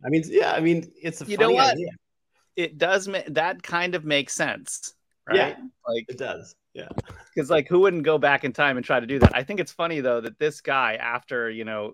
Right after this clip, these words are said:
Speaker 2: claiming to be a time traveler, he admitted to swimming in the victim's pool.
Speaker 1: Right.
Speaker 2: Definitely
Speaker 1: Yeah,
Speaker 2: something
Speaker 1: it's
Speaker 2: a time traveler would do, you know?
Speaker 1: Uh, yeah.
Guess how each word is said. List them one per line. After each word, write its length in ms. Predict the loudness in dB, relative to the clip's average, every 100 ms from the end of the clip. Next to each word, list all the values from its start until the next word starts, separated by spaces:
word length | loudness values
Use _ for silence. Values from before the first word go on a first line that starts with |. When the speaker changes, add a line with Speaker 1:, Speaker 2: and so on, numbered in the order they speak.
| -12
Speaker 2:
claiming 360 | -6 -4 -2 -2
to 60 |
be 120 | -2
a 60 | -4
time 300 | -2 -4 -2
traveler, 560 | -4 -6 -6 -4 -6 -8 _ _
he 160 | -2 -2
admitted 480 | -2 -2 0 -2
to 100 | -6
swimming 480 | -12 -8 -6 -4 -4
in 120 | -4
the 80 | -4
victim's 500 | -4 -6 -6 -10 -10
pool. 420 | -10 -6 -6 -8 _ _ _ -10
Speaker 1:
Right. 140 | -8 -8 -14 _ _ _ _ _ _ _ _ -20 -20 -20 -20 -20 _ _ -20 -20 -20 -20 _ _ _ _ _ _ _ _ -20 -20 _ _ _ 4
Speaker 2:
Definitely 360 | 6 6 6 8
Speaker 1:
Yeah, 100 | 8
Speaker 2:
something 260 | 6 4
Speaker 1:
it's 140 | 0 -2
Speaker 2:
a 40 |
time 140 | -2
traveler 380 | 4 4 4 0
would 140 | -4 -4
do, 320 | -4 -4 -10 -10
you 120 | -6
know? 180 | -4 -4
Speaker 1:
Uh, 340 | -8 -12 -14 -14
yeah. 280 | -8 -8 -8